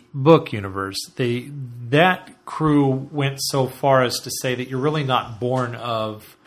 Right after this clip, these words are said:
in, in Time Lord society, after a certain point in their, their history, in their ancient history, they no longer could reproduce.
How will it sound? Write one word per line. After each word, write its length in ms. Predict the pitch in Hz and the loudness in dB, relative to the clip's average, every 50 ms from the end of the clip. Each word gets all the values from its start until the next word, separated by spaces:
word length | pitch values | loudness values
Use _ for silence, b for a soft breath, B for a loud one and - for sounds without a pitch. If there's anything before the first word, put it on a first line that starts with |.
| - _ _ _ _ _ _ _ _ _ _ _ _ _ _ _ _ _ _ _ _ _ _ _ _ _ _ _ _ _ _ _ _ | -20 _ _ _ _ _ _ _ _ _ _ _ _ _ _ _ _ _ _ _ _ _ _ _ _ _ _ _ _ _ _ _ _
in, 160 | - 151 143 143 | -4 -4 -4 -2
in 220 | 151 151 135 135 | -2 -2 -2 -2
Time 260 | 131 - 175 185 190 | 0 2 2 2 4
Lord 180 | 190 190 170 135 | 2 0 0 0
society, 540 | - 139 127 - 151 139 131 123 117 113 117 | -4 -6 -2 0 2 4 4 2 2 -2 0
after 300 | 127 131 131 - - 127 | 0 -2 -2 0 -4 -4
a 60 | 120 | -2
certain 360 | - - - - 165 170 156 | -2 -4 -2 -2 -4 -4 -6
point 340 | 135 - - 156 143 139 139 | -12 -6 -4 -2 -2 -2 -6
in 80 | 131 131 | -8 -6
their, 280 | 131 123 117 117 131 - | -6 -6 -6 -6 -8 -6
their 140 | 139 135 123 | -4 -4 -4
history, 400 | - - 147 131 - - 117 104 | -2 -4 -4 -4 -4 -8 -10 -10
in 60 | 101 | -10
their 120 | 104 107 110 | -8 -6 -4
ancient 360 | 135 175 190 - - 117 95 | -2 -2 -2 -4 -6 -8 -8
history, 500 | 117 110 101 - - - 107 101 101 101 B B B B B B - | -8 -10 -10 -10 -10 -10 -8 -8 -10 -10 B B B B B B -10
they 220 | 143 135 147 147 | -2 2 2 2
no 180 | 147 143 147 147 | 4 2 2 4
longer 420 | 147 143 147 151 160 151 139 139 | 4 6 6 4 4 4 2 -2
could 180 | 135 - 143 131 | -2 -2 -4 -4
reproduce. 880 | 120 127 123 123 - 113 101 113 117 98 85 - - - - - | -2 -4 -4 -4 -6 -8 -6 -6 -6 -8 -8 -12 -14 -16 -18 -18